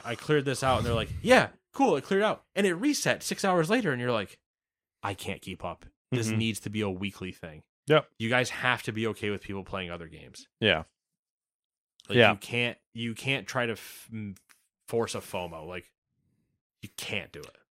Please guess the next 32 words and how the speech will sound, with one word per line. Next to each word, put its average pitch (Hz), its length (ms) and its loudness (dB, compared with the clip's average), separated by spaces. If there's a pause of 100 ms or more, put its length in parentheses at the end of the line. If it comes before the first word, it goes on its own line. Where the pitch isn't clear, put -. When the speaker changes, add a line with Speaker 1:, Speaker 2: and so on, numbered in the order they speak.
(420)
Speaker 2:
I 135 80 10
mean, 147 180 12
if 135 140 6
they 143 140 12
would 160 180 8
have 135 460 6
done 117 340 8
the, 104 200 2 (120)
the 98 320 6
D 110 200 4
one 101 280 2
style 92 360 4
weekly 98 560 2
and 98 180 -4
then, 98 180 0
like, 98 240 0
I 107 80 4
don't 104 120 2
know, 95 300 0
uh, 98 220 -4 (120)
quarterly 107 480 4
or 92 120 -2
every 98 240 -2
year, 95 580 -2
half 98 280 -4
year 98 240 0
release, 90 380 -6
like, 95 140 -6
an 101 80 -18
expansion 90 600 -10
or 85 80 -10
something. 85 600 -12